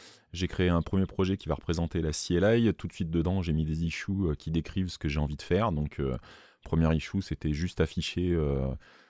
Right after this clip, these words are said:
une variable qui contient de l'ascii et la, l'afficher, euh, correctement. Donc, je vais peut-être vous le montrer d'ailleurs. Euh, tac. Voilà, donc ça fait rien d'extraordinaire, mais ça l'affiche quand même.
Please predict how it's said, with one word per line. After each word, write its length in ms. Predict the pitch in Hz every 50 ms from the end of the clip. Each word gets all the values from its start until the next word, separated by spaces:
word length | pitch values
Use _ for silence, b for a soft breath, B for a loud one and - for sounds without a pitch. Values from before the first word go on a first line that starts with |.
| b b _
une 160 | 87 90 90 90
variable 560 | 90 85 90 92 95 92 90 85 80 76 76
qui 140 | - - 85
contient 340 | - 87 80 - - 90
de 80 | 85 85
l'ascii 400 | 82 80 - - - 95 92 87
et 80 | 80 73
la, 260 | 71 71 69 67 67
l'afficher, 540 | 73 78 - - 90 76 - - 85 87 82
euh, 120 | 76 69
correctement. 520 | - - 73 71 - - - 90 110 123
Donc, 140 | 101 76 69 - _ _ _ _ -
je 140 | - - 69
vais 20 |
peut-être 240 | - 76 73 - 69
vous 120 | 67 71
le 80 | 71 71
montrer 340 | 76 85 90 - - 135 127
d'ailleurs. 320 | 110 104 110 117 123 120 - _ _ _ _ _ _ B B B B B B B B B B B B B B B B B B B B B B B B _ _ _ _ _ _ _ _ -
Euh, 640 | 80 78 78 76 73 73 73 71 71 69 67 67 67 - _ _ _ -
tac. 560 | - 110 123 - _ _ _ - - - - - - _ _ _ _ _ _ _ _ _ _ _ _ _ _ _ _ _ _ _ _ _ _ _ _ - _ - -
Voilà, 240 | 69 69 76 92 104
donc 180 | 87 71 65 -
ça 120 | - 65
fait 140 | - - 76
rien 120 | 76 82
d'extraordinaire, 600 | 78 78 - - - - 85 92 110 139 202 110
mais 120 | 175 80 73
ça 180 | - - -
l'affiche 340 | - - - - 110 - -
quand 120 | - 92
même. 320 | 80 78 98 156 143 71